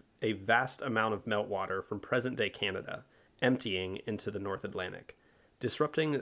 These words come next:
the thermohaline circulation, or, in layman's terms,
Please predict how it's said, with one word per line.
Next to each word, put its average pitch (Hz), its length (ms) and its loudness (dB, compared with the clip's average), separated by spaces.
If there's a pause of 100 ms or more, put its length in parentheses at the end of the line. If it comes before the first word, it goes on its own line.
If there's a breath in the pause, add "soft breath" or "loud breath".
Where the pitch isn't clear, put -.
the 117 100 2
thermohaline 110 800 2
circulation, 101 840 -4
or, 101 440 4 (320 soft breath)
in 123 140 8
layman's 117 440 6
terms, 98 540 0